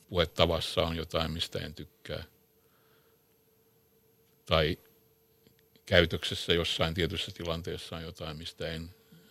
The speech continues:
palavissani pidä, niin on selvää, että, että sen asteiselle ehdottomalle,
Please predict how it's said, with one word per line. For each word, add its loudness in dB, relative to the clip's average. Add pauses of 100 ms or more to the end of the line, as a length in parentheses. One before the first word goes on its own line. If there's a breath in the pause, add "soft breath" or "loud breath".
(640 soft breath)
palavissani 6
pidä, -4 (1300 loud breath)
niin 4
on 0
selvää, 10
että, -2 (800 loud breath)
että -14 (140)
sen 8
asteiselle 2 (180)
ehdottomalle, 4